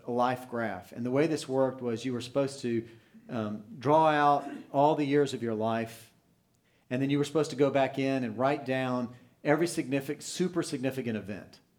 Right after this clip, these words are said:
good and bad. And so you wrote all these down on the, on the axis on the bottom. And then after you did that, you were supposed to go back on the, um, the y-axis, and you were supposed to plot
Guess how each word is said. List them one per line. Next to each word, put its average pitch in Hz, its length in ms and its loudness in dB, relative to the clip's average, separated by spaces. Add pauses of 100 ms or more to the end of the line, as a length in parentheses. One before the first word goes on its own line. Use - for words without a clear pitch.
(160)
good 135 180 4
and 117 120 -4
bad. - 340 -6 (720)
And 107 100 -10
so 135 60 2
you 123 140 2
wrote 143 200 6
all 135 140 4
these 123 100 -2
down 127 320 0
on 120 160 -2
the, 110 160 -2 (420)
on 120 140 -2
the 117 100 -2
axis 120 400 -2
on 117 60 -6
the 110 80 -4
bottom. 107 540 -2 (520)
And 135 140 0
then 160 80 4
after 190 200 4
you 220 40 -2
did 208 160 6
that, 160 340 6
you 147 80 0
were 139 60 0
supposed 156 240 -2
to 143 60 -10
go 135 100 2
back 135 480 4
on 127 180 -2
the, 117 320 0
um, 113 280 -2
the 113 80 -4
y-axis, 123 840 2
and 123 140 -4
you 131 80 0
were 123 80 -2
supposed 131 240 -6
to - 40 -6
plot 151 640 0